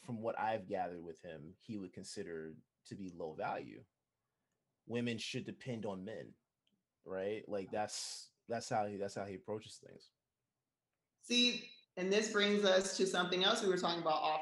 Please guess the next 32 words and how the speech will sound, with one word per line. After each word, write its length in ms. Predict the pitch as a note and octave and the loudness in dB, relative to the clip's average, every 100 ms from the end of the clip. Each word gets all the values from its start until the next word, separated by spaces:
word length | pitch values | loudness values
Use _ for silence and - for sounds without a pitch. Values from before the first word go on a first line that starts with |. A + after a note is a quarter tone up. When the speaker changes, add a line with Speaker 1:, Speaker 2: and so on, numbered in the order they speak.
| - | 0
Speaker 2:
air, 260 | E3 D#3+ D3+ | 0 2 4
like, 480 | D3+ D3+ C#3+ C3+ C3+ - _ _ _ _ - | 4 4 2 0 -2 -12 _ _ _ _ -8
what, 500 | E3+ F#3 F#3+ D#3 E3 | 2 6 8 6 2
what 240 | E3 F#3+ F#3 | 4 6 6
does 200 | E3+ - | 2 2
independent 840 | F3 F3 E3+ G3 E3+ D#3 - D3+ | 2 2 0 -2 -2 -2 -4 -4
mean 340 | D3+ E3+ F3 E3+ | 0 2 4 2
to 140 | D#3 | 0
you? 260 | C#3+ C#3+ C#3 | 0 0 2
Like, 320 | D3 C#3 C#3 - | 2 0 -4 2
if 200 | E3+ E3 E3 - | 4 6 2 -12
somebody 500 | - F3+ F#3 F#3 F3 | -4 0 4 6 6
was 120 | E3+ | 6
to 80 | E3+ _ _ _ _ E3+ | 4 _ _ _ _ -2
say, 180 | E3 E3 | -2 4
"Derek, 340 | F3+ D#3+ - D#3+ | 4 4 2 4
what 200 | F#3 F3 | 4 4
do 60 | |
you 120 | F#3+ | -2
define 460 | F3 F3 E3 D#3+ D#3 - | -2 -2 0 0 0 -2
as 320 | D3+ D3+ D3+ - | 0 0 -2 -6
an 160 | D3 C#3 | -8 -6
independent 500 | D3+ D3 C#3 C#3+ C3+ | -6 -6 -6 -6 -6
woman?" 300 | C3 B2 G2+ - _ _ _ _ _ _ _ _ _ _ _ _ - | -8 -12 -16 -20 _ _ _ _ _ _ _ _ _ _ _ _ -14
Speaker 1:
Independent 380 | D#3+ F#3+ E3+ B2+ | -10 -8 -6 -4
woman, 120 | - | -4
I 260 | - G3+ C4+ - - | -2 0 -2 -4 -2
think, 300 | G3+ F#3 - - - _ _ _ _ - - - _ _ _ _ _ _ _ _ _ _ _ _ _ _ _ _ _ _ _ _ _ _ _ _ _ _ - _ _ _ _ _ _ _ | 0 0 -6 -16 -20 _ _ _ _ -20 -20 -20 _ _ _ _ _ _ _ _ _ _ _ _ _ _ _ _ _ _ _ _ _ _ _ _ _ _ -20 _ _ _ _ _ _ _
that's 160 | - | -18
a 40 | - | -14
good 160 | D#2 | -14
question. 380 | - F2 - | -6 -8 -8